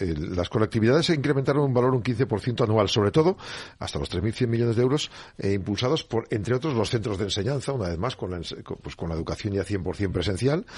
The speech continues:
el diecisiete por ciento del valor, hasta mil cincuenta y cinco millones. El sector sanitario también tuvo mucha importancia, mil trescientos sesenta y cinco millones, aumentó un catorce coma siete por ciento, y luego el catering a empresas se ha incrementado un doce por ciento hasta los quinientos cinco millones.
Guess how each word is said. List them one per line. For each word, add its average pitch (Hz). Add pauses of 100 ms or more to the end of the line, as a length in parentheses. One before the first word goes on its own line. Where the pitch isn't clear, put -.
(440)
el 87
diecisiete 101
por 107
ciento 123
del 113
valor, 104
hasta 92
mil 104
cincuenta 104
y 90
cinco 101
millones. 82 (280)
El 110 (220)
sector 127
sanitario 156 (200)
también 107
tuvo 120
mucha 113
importancia, 117
mil 117
trescientos 107
sesenta 98
y 90
cinco 101
millones, 104
aumentó 95
un 101
catorce 95
coma 95
siete 95
por 104
ciento, 131 (400)
y 131
luego 135
el 143
catering 143
a 139
empresas 156
se -
ha -
incrementado 120
un 113
doce 113
por 110
ciento 120
hasta 117
los 98
quinientos 101
cinco 95
millones. 69